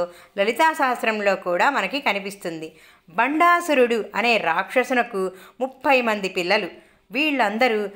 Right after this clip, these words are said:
అవిద్యావృత్తులకు సంకేతం. హంసలచే లాగబడుతున్న కన్యక అనబడే రథంపై వచ్చి ముప్పై మంది బండాసుర పుత్రులను సంహరించింది. ఆ అసురులు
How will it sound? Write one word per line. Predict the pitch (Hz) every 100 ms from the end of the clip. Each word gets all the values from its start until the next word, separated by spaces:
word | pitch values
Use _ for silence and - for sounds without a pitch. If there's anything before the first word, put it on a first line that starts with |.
| - -
అవిద్యావృత్తులకు | 208 311 262 330 311 254 240 226 220 359
సంకేతం. | 285 214 214 226 190 170 170 - _ _
హంసలచే | 233 269 339 320 320 320
లాగబడుతున్న | 262 180 190 233 285 277 277 254 208 180 180 - - _
కన్యక | 302 311 320 311 302 277 214 -
అనబడే | 208 233 220 214 208
రథంపై | 170 160 240 247 269 233
వచ్చి | 175 170 - 320 - - - 247
ముప్పై | - - 359 359
మంది | 320 254 214 226
బండాసుర | 190 190 208 277 294 294 277
పుత్రులను | 240 214 226 240 240 208
సంహరించింది. | 185 175 220 214 190 - 165 160 160 - - _ -
ఆ | 247 226 185
అసురులు | 180 277 311 247